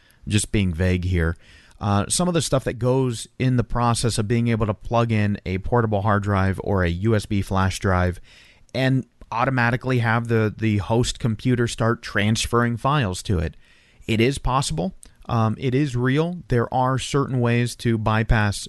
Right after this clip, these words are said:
security. And I want to pause there and just state and remind people, I am not a computer security expert in the slightest. What I saw, um, and what I was doing in research, perfectly valid. It worked.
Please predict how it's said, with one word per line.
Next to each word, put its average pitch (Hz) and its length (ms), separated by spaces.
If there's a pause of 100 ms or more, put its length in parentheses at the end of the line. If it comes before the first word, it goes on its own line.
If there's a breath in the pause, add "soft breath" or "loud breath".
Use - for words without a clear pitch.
security. 139 720 (420 soft breath)
And 131 140
I 139 40
want 151 220
to - 80
pause 120 360
there 92 400
and 104 100
just 104 200
state 92 300
and 101 140
remind 98 380
people, - 320 (140)
I 135 120
am 131 140
not 127 320
a 113 80
computer 110 420
security 107 640
expert 92 440 (380)
in 131 180
the 117 100
slightest. - 640 (1300 soft breath)
What 131 280
I 117 100
saw, 175 420 (200)
um, 101 540
and 117 180
what 113 140
I 107 120
was 101 180
doing 131 240
in 107 80
research, 139 480 (160)
perfectly 170 560
valid. 131 420
It - 120
worked. 131 340